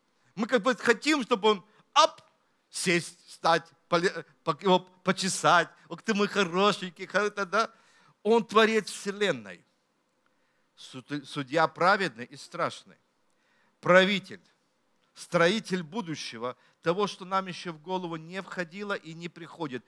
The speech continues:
что Он приготовил для тех, кто Его любит. А если любит, там для не-, для тех, кто любит, есть еще и условия.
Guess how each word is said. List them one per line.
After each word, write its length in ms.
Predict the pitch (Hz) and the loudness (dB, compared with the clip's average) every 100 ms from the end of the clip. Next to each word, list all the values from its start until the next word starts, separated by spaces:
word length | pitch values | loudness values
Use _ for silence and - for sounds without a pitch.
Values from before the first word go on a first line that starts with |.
| _ _ | _ _
что 260 | - - 165 | -14 -6 -4
Он 200 | 180 175 | -4 -6
приготовил 600 | 156 139 147 170 160 139 | -6 -4 -4 -4 -4 -4
для 140 | 131 | -6
тех, 260 | - 180 - | -6 -8 -8
кто 220 | 156 147 | -6 -4
Его 200 | 135 139 | -2 -4
любит. 360 | 143 123 92 _ _ _ _ _ _ _ | -4 -8 -12 _ _ _ _ _ _ _
А 100 | - | -4
если 260 | 160 160 156 | -2 -2 -4
любит, 340 | 190 175 131 | -6 -4 -4
там 180 | 147 135 | -2 -2
для 120 | 131 | -2
не-, 200 | 143 151 | -8 -10
для 160 | 143 135 | -10 -8
тех, 200 | 160 190 | -8 -8
кто 100 | - | -8
любит, 320 | 175 156 127 | -8 -8 -10
есть 180 | 156 - | -10 -12
еще 260 | 139 - 143 | -14 -10 -10
и 180 | - 147 | -8 -12
условия. 560 | 151 - 165 110 78 | -12 -10 -10 -10 -16